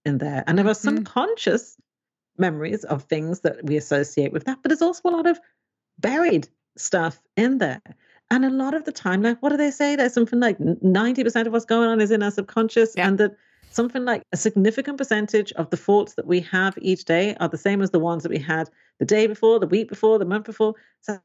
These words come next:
Speaker 1: there's a lot of stuff going on in there. And so what happens is that we're doing all of this stuff automatically. It is not a failure on our part. This is something that we learned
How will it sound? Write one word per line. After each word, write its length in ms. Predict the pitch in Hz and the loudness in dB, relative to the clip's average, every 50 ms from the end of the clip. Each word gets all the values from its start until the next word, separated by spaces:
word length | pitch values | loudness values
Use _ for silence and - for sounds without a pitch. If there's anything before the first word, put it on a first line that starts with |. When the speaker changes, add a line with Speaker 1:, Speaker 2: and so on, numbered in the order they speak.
| _ _ | _ _
Speaker 1:
there's 200 | - 226 262 254 | -6 -4 -2 0
a 40 | - | 2
lot 320 | 269 277 277 269 269 285 277 | 2 2 2 2 0 0 0
of 80 | 277 240 | -2 -2
stuff 360 | - - - 254 254 240 - | -2 -4 -4 -4 -4 -4 -2
going 260 | - 233 240 247 247 | 0 0 2 2 0
on 140 | 247 254 247 | 0 0 0
in 80 | 240 | 0
there. 300 | 214 160 143 139 143 - - _ _ _ _ _ _ _ _ _ _ - | 0 0 0 -2 -4 -8 -12 _ _ _ _ _ _ _ _ _ _ -4
And 120 | 220 220 | -2 0
so 80 | 277 262 | 2 0
what 120 | 269 254 | 0 0
happens 380 | 233 240 302 330 - 311 285 - | 0 -2 -2 -2 -2 -4 -2 -2
is 120 | 247 240 | -2 0
that 140 | - 233 - | 0 0 2
we're 100 | 196 202 | 2 0
doing 380 | 165 - 226 247 302 302 240 | 2 2 0 0 0 -2 0
all 140 | 202 202 185 | 2 2 2
of 100 | 185 175 - | 2 0 0
this 180 | 160 156 - | -4 -4 -4
stuff 280 | - - 175 170 170 - _ _ _ _ _ _ _ _ _ _ - | -2 -2 -2 0 0 -4 _ _ _ _ _ _ _ _ _ _ 2
automatically. 840 | 165 175 185 185 - 190 165 165 165 180 - - 156 - 135 139 | 2 2 2 0 -2 -2 0 0 -2 -2 -2 -6 -6 -4 -2 -2
It 80 | 143 139 | 0 0
is 80 | 170 - | 0 -2
not 120 | 214 - | -4 -6
a 40 | 233 | -6
failure 680 | - - _ _ - 151 151 156 170 180 202 233 269 269 _ _ _ _ _ _ _ _ _ _ - | -10 -16 _ _ -2 0 0 0 0 0 -2 -2 -4 -6 _ _ _ _ _ _ _ _ _ _ -2
on 100 | 196 208 | 0 0
our 100 | 214 220 | 0 -2
part. 300 | 220 233 247 247 240 - | -2 -4 -4 -4 -2 -4
This 160 | 254 233 - | -4 -2 -2
is 140 | 226 220 - | -4 -4 -2
something 360 | - 214 226 - - 254 247 | -4 -4 -2 -2 -2 -2 -2
that 120 | 262 - | -2 -2
we 140 | - 233 233 | 0 0 2
learned 520 | 202 180 156 160 160 160 160 160 156 - | 4 4 2 2 2 0 0 -2 -4 -6